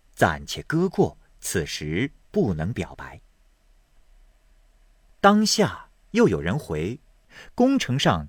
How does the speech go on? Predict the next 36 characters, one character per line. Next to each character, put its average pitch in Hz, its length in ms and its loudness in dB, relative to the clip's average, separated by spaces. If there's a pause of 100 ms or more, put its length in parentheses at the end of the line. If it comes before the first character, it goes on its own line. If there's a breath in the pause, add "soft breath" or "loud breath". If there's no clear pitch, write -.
(140)
等 80 180 -2
着 80 100 -6
胡 151 320 -4
东 220 200 2
西 - 120 -2
的 87 80 0
纱 196 280 2
绫， 104 300 0 (360 loud breath)
请 - 240 0
凤 143 300 0
姐 73 320 -6
去 85 220 -4
开 208 340 0
楼 139 180 2
捡 78 240 -2
纱 147 220 -2
绫。 90 240 -6 (760 soft breath)
又 254 200 6
有 127 160 8
人 110 160 6
来 110 160 6
回， 98 340 4 (180 loud breath)
请 90 280 2
凤 151 180 0
姐 - 140 -2
开 214 320 2
库 - 320 0 (180 soft breath)
收 117 340 2
金 196 260 2
银 143 140 0
器 214 260 0
皿， 76 260 -6 (440 soft breath)
连 90 380 2 (140)
王 98 320 2
夫 262 120 -2
人 101 240 2